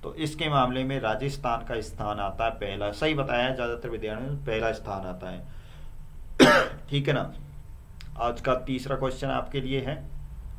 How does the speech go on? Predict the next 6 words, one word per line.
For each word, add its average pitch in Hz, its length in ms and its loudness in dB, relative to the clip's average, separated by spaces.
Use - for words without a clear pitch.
मुख्यमंत्री 143 760 2
अशोक 147 340 -2
गहलोत 113 440 2
ने 139 100 2
इंदिरा 139 680 4
गांधी 120 360 4